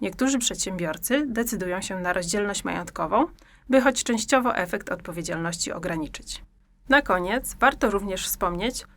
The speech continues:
o stosunkowo nowym tworze, jakim jest prosta spółka akcyjna, nie wymagająca wysokich nakładów, a dająca możliwość pozyskania inwestorów już na starcie. W początkowej fazie prowadzenia takiej spółki będzie nawet prostsze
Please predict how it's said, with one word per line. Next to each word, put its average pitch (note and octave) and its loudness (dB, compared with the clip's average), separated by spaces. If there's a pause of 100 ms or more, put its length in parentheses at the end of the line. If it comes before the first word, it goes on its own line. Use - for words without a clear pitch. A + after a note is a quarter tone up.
(120)
o G#3 0
stosunkowo A3 2
nowym C#4 4
tworze, F3+ -2
jakim G#3+ -2
jest F#3 -6
prosta C4+ 2
spółka G3+ 0
akcyjna, - -6 (440)
nie A3 6
wymagająca G#3+ 4
wysokich G#3 -2
nakładów, F#3+ 0
a F3 2
dająca G#3+ 2
możliwość F#3 -2
pozyskania G#3+ 0
inwestorów F#3+ -2
już F#3+ -2
na C4+ 6
starcie. - 4 (800)
W - -18
początkowej A#3 2
fazie F#3+ 2
prowadzenia F#3 -2
takiej F#3 -4
spółki F3+ -4
będzie A3 2
nawet G#3+ 0
prostsze A3 2